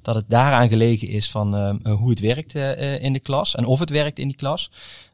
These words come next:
Ehm, ik vind het wel mooi dat jij in je omschrijving van je sessie, ehm, ook daarin die, hè, de verschillende geloofsovertuigingen die er lijken te zijn af en toe ook bij leerkrachten, bij schoolleiders, bij ouders, bij onderzoekers, ehm, die wij natuurlijk ook wel ervaren, hè. Ehm, ik denk dat het woordje Koenskapskolan,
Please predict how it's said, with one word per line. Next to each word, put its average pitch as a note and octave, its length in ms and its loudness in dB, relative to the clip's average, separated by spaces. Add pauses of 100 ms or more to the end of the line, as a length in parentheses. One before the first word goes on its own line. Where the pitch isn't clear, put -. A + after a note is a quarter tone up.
Ehm, C3 280 2
ik B2+ 160 -2
vind D3 140 -2
het C#3 80 -10
wel C#3 120 4
mooi C#3+ 200 2
dat D3 120 -6
jij C3+ 160 2
in C3+ 100 2
je C3 100 0
omschrijving C#3+ 480 0
van C3 80 0
je B2+ 60 -2
sessie, B2+ 540 -2
ehm, A#2 300 -2
ook B2 200 -4
daarin A2+ 320 0
die, G#2+ 260 -2
hè, C3+ 100 -2
de A#2 100 -6
verschillende B2 480 0
geloofsovertuigingen A#2+ 1200 2
die A#2 120 -4
er A2 100 -2
lijken B2 340 0
te A2+ 80 -8
zijn A2+ 300 2
af A#2 120 0
en A2 60 -10
toe A2+ 160 -6
ook A2+ 80 -6
bij G2+ 120 -6
leerkrachten, A2+ 680 -6
bij G2+ 120 -2
schoolleiders, A#2+ 600 6
bij G#2+ 120 -2
ouders, C#3+ 320 0
bij B2+ 100 -4
onderzoekers, B2+ 720 -2 (460)
ehm, B2 380 6
die A2+ 120 4
wij A#2 120 8
natuurlijk A2 300 0
ook - 80 -8
wel C3+ 140 0
ervaren, B2 480 0
hè. A#2 120 -2
Ehm, A2+ 300 -4
ik G#2+ 180 -10
denk A2+ 160 -2
dat G#2 100 -4
het G2 140 -8
woordje G#2+ 300 -2
Koenskapskolan, G#2 1000 2